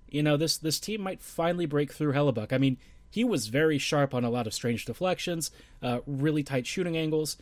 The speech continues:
some crazy stuff that you wouldn't really expect to have a good preparation for. I mean, a lot of that is, is just reflexes, instinctive reads, the kind of stuff that makes elite goalies truly the, the cream of the crop.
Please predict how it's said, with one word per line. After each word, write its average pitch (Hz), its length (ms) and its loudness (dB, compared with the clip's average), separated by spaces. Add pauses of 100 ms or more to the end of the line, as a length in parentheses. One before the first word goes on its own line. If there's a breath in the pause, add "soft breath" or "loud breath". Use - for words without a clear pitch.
(180 soft breath)
some 135 220 0
crazy 160 380 2
stuff 147 280 -2
that 131 220 -2 (180)
you 143 200 -2
wouldn't 165 360 0
really 147 360 2
expect - 600 -4 (200)
to 170 120 2
have 147 260 2
a 135 140 4
good 139 240 2
preparation 135 580 0
for. 123 260 2
I 131 160 -2
mean, 135 180 4
a 135 40 2
lot 147 220 4
of 147 100 2
that 135 200 4
is, 127 240 2
is 127 300 -2
just - 320 0 (340 soft breath)
reflexes, 139 920 2 (200)
instinctive 139 580 0
reads, 131 380 2 (300 soft breath)
the 165 120 -2
kind 175 280 0
of 175 80 -4
stuff 156 260 0
that 151 200 0
makes 135 340 2 (100)
elite 147 260 4
goalies 131 540 0 (100)
truly 143 360 2
the, 127 180 0
the 143 120 -2
cream 143 260 0
of 117 60 0
the 117 80 -2
crop. 113 300 -2